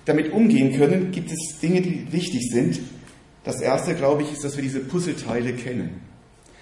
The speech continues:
Dass wir wissen, wo die Puzzleteile sind. Wenn man zu puzzelt, dann liegt mal das, was man sich überlegt hat, schon irgendwie zur Seite.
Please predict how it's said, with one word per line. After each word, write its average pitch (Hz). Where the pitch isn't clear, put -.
Dass 110
wir 120
wissen, 156
wo -
die 135
Puzzleteile 135
sind. 123
Wenn 123
man 127
zu -
puzzelt, 180
dann 135
liegt 143
mal 127
das, 131
was 147
man 123
sich -
überlegt 175
hat, 170
schon 135
irgendwie 135
zur 113
Seite. 180